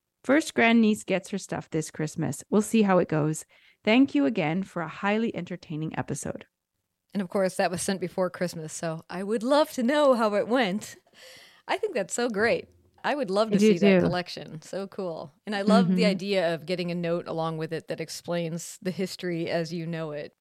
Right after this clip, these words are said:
Speaker 2: It does make it hard
Speaker 1: Yes.
Speaker 2: to throw away.
Speaker 1: Well, I mean, I think that she kind of lets them off the hook by saying, "You, you don't, you're not only under, under obligation to keep this stuff,"
Speaker 2: Mm-hmm.
Speaker 1: because sometimes you do feel like, you know,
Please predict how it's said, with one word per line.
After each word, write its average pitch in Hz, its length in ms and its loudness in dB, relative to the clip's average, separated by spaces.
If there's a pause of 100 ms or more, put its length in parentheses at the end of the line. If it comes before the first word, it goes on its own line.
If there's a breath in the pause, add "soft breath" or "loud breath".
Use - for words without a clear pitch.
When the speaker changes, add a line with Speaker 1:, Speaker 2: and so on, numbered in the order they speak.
(320)
Speaker 2:
It 240 220 0
does 440 200 0
make 339 200 -2
it 269 60 -6
hard 262 120 4
Speaker 1:
Yes. 220 160 6
Speaker 2:
to - 60 -10
throw 233 180 4
away. 165 420 -2 (300 loud breath)
Speaker 1:
Well, 339 580 6
I - 60 2
mean, 349 180 2
I 349 100 0
think 370 260 -4
that - 240 -2
she - 140 -6
kind 233 180 0
of 196 80 -2
lets 190 220 -2
them 190 180 -4
off 180 180 -6
the 190 100 -4
hook 170 340 -4
by 196 120 -2
saying, 185 360 -4
"You, 247 140 2
you 214 160 -4
don't, 254 120 -4
you're 220 100 0
not 262 180 4
only 254 280 2
under, 233 340 -2
under 220 220 -2
obligation 220 480 -2
to 208 100 -6
keep 214 260 -6
this 180 220 -4
stuff," 170 340 -2 (180)
Speaker 2:
Mm-hmm. 190 360 -8
Speaker 1:
because 262 320 4
sometimes 311 380 6
you 233 80 4
do 240 180 4
feel 185 300 2
like, 165 340 -2 (180)
you 220 140 -4
know, 160 320 -4